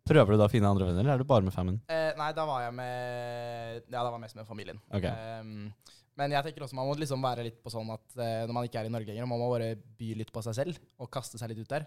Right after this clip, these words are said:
Speaker 2: Og så er det, kommer det til å være litt awkward noen ganger, og så kommer du til sikkert til å møte noen som, eh, synes du er morsom liksom etter hvert. Ehm, så jeg tenker også, ja, det du sa i starten, Ingrid, bare kast deg ut der. Ehm, by litt på deg selv, og så håpe at du finner noen morsomme folk.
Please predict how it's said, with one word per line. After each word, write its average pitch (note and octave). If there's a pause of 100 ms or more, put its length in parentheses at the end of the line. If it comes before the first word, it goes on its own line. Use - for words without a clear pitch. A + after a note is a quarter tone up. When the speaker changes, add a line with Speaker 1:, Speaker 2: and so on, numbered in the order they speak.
(100)
Speaker 2:
Og B2+
så B2+
er A#2+
det, B2
kommer C3
det A2
til A#2
å A#2
være A#2
litt A#2
awkward A#2
noen A#2
ganger, C3 (160)
og A#2+
så A#2+
kommer A2
du G#2+
til A#2
sikkert A2+
til A#2
å A2+
møte G#2+
noen G#2
som, G#2+
eh, G#2+
synes A2+
du A2
er A2+
morsom -
liksom A2+
etter -
hvert. - (640)
Ehm, A#2 (220)
så C3
jeg B2
tenker A#2
også, A#2
ja, A#2
det B2+
du A#2
sa G#2+
i -
starten, G#2
Ingrid, G#2+
bare G#2
kast -
deg A2+
ut G#2
der. C#3 (540)
Ehm, A2+
by A#2+
litt A2
på A2+
deg G#2
selv, B2+ (140)
og A2+
så G#2+ (640)
håpe A#2
at -
du G2
finner F#2
noen G2+
morsomme -
folk. A2+